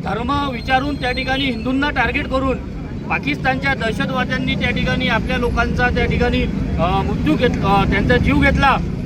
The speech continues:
अशा पाकिस्तानचा तीव्र शब्दामध्ये संपूर्ण जगामध्ये निषेध करण्यात येत आहे. आणि ज्या पद्धतीनं नरेंद्रजी मोदी यांनी या दहशतवाद्यांना "मिट्टी में मिला देंगे"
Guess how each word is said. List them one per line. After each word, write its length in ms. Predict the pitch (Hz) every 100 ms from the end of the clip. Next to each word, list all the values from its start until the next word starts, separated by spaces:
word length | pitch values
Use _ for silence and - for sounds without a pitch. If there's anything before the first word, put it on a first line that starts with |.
| - - -
अशा 420 | - 277 285 285 277 - -
पाकिस्तानचा 800 | - 285 285 262 254 269 277 277
तीव्र 380 | 247 247 269 277
शब्दामध्ये 680 | 254 - 254 254 262 269 269
संपूर्ण 420 | 226 226 254 254
जगामध्ये 500 | 262 220 254 262 247
निषेध 400 | 247 226 269 285
करण्यात 240 | 247 247 254
येत 160 | 240 214
आहे. 320 | 196 - - - -
आणि 300 | 135 240 294 294 - - -
ज्या 160 | 220 269
पद्धतीनं 760 | 214 214 247 269 277 285 240
नरेंद्रजी 460 | 214 240 254 262 262
मोदी 280 | 233 233
यांनी 320 | 262 254 262 254 - - -
या 140 | 196 262
दहशतवाद्यांना 960 | 202 - 262 262 240 254 254 269 269 240 - -
"मिट्टी 340 | 175 220 285
में 200 | 277 285
मिला 240 | 269 269 285
देंगे" 280 | 285 277